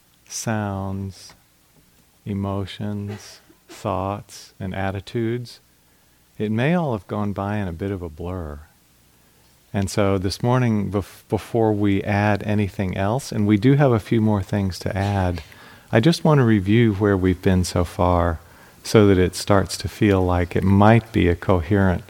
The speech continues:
set of guidance. We'll see. So please sit comfortably. Find in your posture that expression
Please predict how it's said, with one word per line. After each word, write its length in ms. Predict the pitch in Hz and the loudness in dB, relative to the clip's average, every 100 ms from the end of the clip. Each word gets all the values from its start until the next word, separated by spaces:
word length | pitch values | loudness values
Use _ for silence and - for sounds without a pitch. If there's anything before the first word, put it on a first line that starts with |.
| - - _ - - _ | -20 -20 _ -20 -20 _
set 320 | - - 101 | -10 0 0
of 140 | 85 80 | 0 -2
guidance. 680 | 85 85 82 80 92 - - - - - - - _ _ - | -2 -2 -2 -4 -8 -14 -16 -20 -20 -20 -20 -20 _ _ -6
We'll 140 | 95 | -4
see. 360 | 90 - 90 87 - _ _ _ _ _ _ _ _ - _ _ _ - - - - - - | -4 -4 -4 -6 -14 _ _ _ _ _ _ _ _ -20 _ _ _ -20 -20 -20 -20 -20 0
So 160 | 139 | 0
please 280 | - 147 135 | 4 4 4
sit 200 | - 120 | 4 2
comfortably. 640 | - 123 - 127 135 160 160 - - _ _ _ _ _ _ _ _ _ _ _ - | 2 0 0 2 4 4 0 -10 -20 _ _ _ _ _ _ _ _ _ _ _ -20
Find 460 | - 120 117 120 | 0 6 6 6
in 180 | 120 110 | 4 4
your 140 | 104 90 | 4 2
posture 640 | - 104 101 - 120 120 | 0 0 0 -2 0 0
that 300 | 107 95 92 | 2 2 2
expression 880 | 90 - - 95 92 - 104 104 104 | 0 -2 -2 -2 -2 -2 0 0 -2